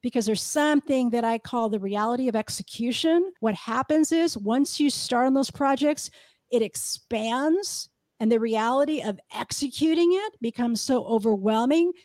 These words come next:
You get discouraged, you get tired, you neglect your health, you neglect your family.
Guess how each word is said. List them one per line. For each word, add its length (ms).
You 140
get 200
discouraged, 800
you 120
get 200
tired, 600
you 120
neglect 480
your 120
health, 500
you 120
neglect 440
your 80
family. 560